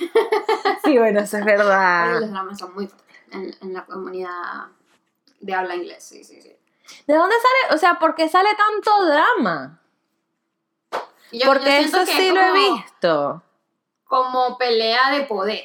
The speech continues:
Speaker 1: como pelea de quién tiene más
Speaker 2: Ajá.
Speaker 1: seguidores, quién tiene más influencia, quién gana más, entonces tal vez por eso, pero los dramas son fuertes. <laughs>
Speaker 2: Wow, wow.
Speaker 1: A cambio que la, la,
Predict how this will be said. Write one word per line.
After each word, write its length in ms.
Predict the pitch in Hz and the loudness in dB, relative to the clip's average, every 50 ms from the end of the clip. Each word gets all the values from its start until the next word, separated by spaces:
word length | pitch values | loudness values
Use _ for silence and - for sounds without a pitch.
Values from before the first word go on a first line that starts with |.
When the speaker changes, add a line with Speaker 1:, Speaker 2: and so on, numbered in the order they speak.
| - _ _ _ _ | -14 _ _ _ _
Speaker 1:
como 240 | - 220 233 233 233 | -6 -4 -4 -4 -4
pelea 300 | 220 208 214 208 208 226 247 269 | -4 -4 -4 -2 -2 0 0 0
de 140 | 269 254 | -2 -2
quién 180 | - 277 269 262 | -2 0 0 0
tiene 160 | 254 240 254 302 | 0 0 0 2
más 100 | 302 311 330 339 381 - | 2 2 4 4 4 4
Speaker 2:
Ajá. 140 | - 269 254 | 4 4 4
Speaker 1:
seguidores, 340 | 233 220 208 - 196 196 - | 4 2 2 0 -2 -4 -6
quién 160 | - 220 208 208 | -10 -10 -8 -8
tiene 160 | 214 214 220 | -6 -6 -6
más 120 | 220 233 | -8 -8
influencia, 440 | 214 202 202 208 208 202 196 190 185 | -8 -6 -4 -4 -4 -4 -6 -10 -12
quién 300 | - 202 190 185 190 196 | -10 -10 -8 -8 -8 -8
gana 200 | 190 208 208 214 | -6 -6 -4 -2
más, 320 | 214 226 214 196 196 196 190 | -2 -2 -2 -2 -4 -6 -10
entonces 440 | 190 180 - 180 - - 190 190 196 _ _ _ _ _ _ _ _ _ _ | -12 -14 -14 -16 -20 -20 -20 -20 -20 _ _ _ _ _ _ _ _ _ _
tal 160 | _ - - | _ -20 -20
vez 120 | - - - | -20 -20 -20
por 140 | _ - - | _ -20 -20
eso, 200 | - - - 339 _ | -20 -20 -20 -20 _
pero 200 | - - - - _ _ _ _ _ _ _ _ _ _ _ - | -20 -20 -20 -20 _ _ _ _ _ _ _ _ _ _ _ -14
los 180 | 185 190 170 185 | -12 -12 -10 -8
dramas 280 | 190 151 147 - - | -8 -8 -8 -10 -14
son 120 | - 113 - | -20 -20 -20
fuertes. 360 | - - _ _ _ - - - | -20 -20 _ _ _ -18 -16 -16
<laughs> 60 | - - - _ _ _ _ _ _ _ _ _ - 311 - - - - - - | -16 -18 -20 _ _ _ _ _ _ _ _ _ -16 -16 -16 -16 -20 -20 -10 -6
Speaker 2:
Wow, 840 | 196 190 185 208 208 214 233 247 240 202 160 151 147 151 156 156 - - _ - | -4 -2 2 2 4 4 4 4 2 2 0 0 -2 -4 -4 -8 -10 -16 _ -14
wow. 540 | 180 180 202 196 196 190 175 160 156 156 151 | -6 -2 0 2 2 2 2 2 0 0 -2
Speaker 1:
A 80 | 226 | -2
cambio 240 | 214 240 240 247 226 | -2 -2 -2 -2 -4
que 100 | 220 226 | -4 -4
la, 140 | 226 220 - - | -4 -6 -8 -10
la, 540 | 220 208 202 196 196 190 185 185 185 185 | -10 -8 -6 -6 -6 -6 -6 -8 -8 -8